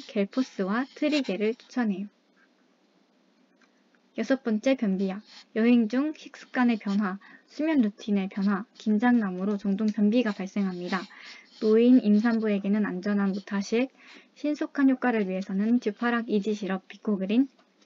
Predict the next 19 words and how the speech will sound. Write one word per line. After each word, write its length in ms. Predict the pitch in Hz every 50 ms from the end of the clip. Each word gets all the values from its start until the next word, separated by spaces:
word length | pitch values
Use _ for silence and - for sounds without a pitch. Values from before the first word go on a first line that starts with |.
| _ -
치질을 400 | - 302 302 294 330 311 285 262
동반하는 540 | 226 208 196 196 202 196 190 190 185 185 180
경우 320 | 185 185 190 202 233 247
들코락세스가 880 | - - 208 208 202 - 262 269 - - 202 202 - - 208 202 190 190 190 -
좋아요. 300 | - 185 180 180 202 196 - - - - - - - -
단, 260 | - 220 220 202 196 208 _ - - - - - -
과다한 400 | 220 226 240 269 294 294 254 220
복용은 560 | 220 208 202 208 214 214 214 233 247 262 262
설사를 440 | - 285 277 269 - 277 262 226 190
유발하므로 640 | 196 202 202 196 190 185 180 185 202 220 226 208 202
꼭 160 | - 294 269 - - - -
용법 520 | 214 214 214 214 208 - 262 262 - - 233
용량을 420 | 208 202 196 196 190 196 220 240 247
지켜야 340 | - - - - 208 208
합니다. 380 | 190 185 180 202 202 - 208 - _ _ _ _ _ _ _ _ _ _ _ _ - - _ _ _ _ _ _ _ _ _ _ _ _ _ _ _ -
일곱 340 | 254 277 294 277 302 285
번째, 480 | - - 202 190 196 - - 254 262 277
항바이러스 800 | 269 - 294 302 294 262 - 220 208 202 196 202 196 - 247 240
연고. 400 | 202 185 190 190 196 196 196